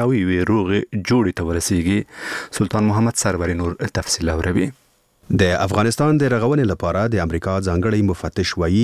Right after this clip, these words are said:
Speaker 2: دغه هیواد کېدای شي تر سولې وروسته مرحلې لپاره تیاری ونه لري. جان سوبکو په خپل نوي ریپورت کې افغاني ټولنه کې د طالب جنګیالو د منلو اداري فساد ضد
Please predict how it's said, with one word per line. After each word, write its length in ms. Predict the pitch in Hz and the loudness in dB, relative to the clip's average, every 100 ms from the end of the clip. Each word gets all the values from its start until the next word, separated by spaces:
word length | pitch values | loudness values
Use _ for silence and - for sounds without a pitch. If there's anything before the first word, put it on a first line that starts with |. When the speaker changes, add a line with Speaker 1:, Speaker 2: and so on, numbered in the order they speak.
| 120 95 | 2 0
Speaker 2:
دغه 180 | 80 78 | -2 0
هیواد 340 | 80 90 - | 0 0 -2
کېدای 280 | 87 82 82 - | -2 0 -2 0
شي 120 | 98 95 90 | 0 0 -2
تر 120 | 78 | -4
سولې 220 | 98 95 85 | 0 0 0
وروسته 460 | 85 95 - 90 90 90 | 0 -2 -2 0 0 0
مرحلې 440 | 82 80 87 131 92 | 0 -2 0 0 0
لپاره 320 | 76 76 82 - - - - 87 | -4 -4 -6 -12 -20 -20 -6 -2
تیاری 340 | 73 69 87 95 | -2 0 2 2
ونه 180 | 98 104 | 2 0
لري. 160 | 76 - - _ _ _ _ - 82 | -2 -8 -14 _ _ _ _ -6 -2
جان 140 | 78 76 | 0 0
سوبکو 300 | 76 - 107 120 - | -2 0 0 0 -2
په 140 | 101 | -4
خپل 200 | - 92 95 | -2 2 2
نوي 160 | 131 92 | 2 0
ریپورت 280 | 87 117 - | 0 -2 0
کې 320 | 117 120 - 87 | 0 2 0 -6
افغاني 380 | 78 80 95 101 | -4 0 2 0
ټولنه 260 | 87 87 98 - | 0 0 0 0
کې 180 | 101 | 0
د 80 | 85 82 | 0 -2
طالب 260 | 78 87 87 | -2 -2 0
جنګیالو 480 | 78 78 78 92 98 90 | 0 0 0 0 2 2
د 100 | 85 | 2
منلو 280 | 92 135 139 - - - - | 2 2 0 -4 -20 -6 -2
اداري 260 | 87 87 113 - | 0 2 0 0
فساد 460 | 80 90 87 82 90 | -4 -2 -4 -2 -4
ضد 160 | 87 | -2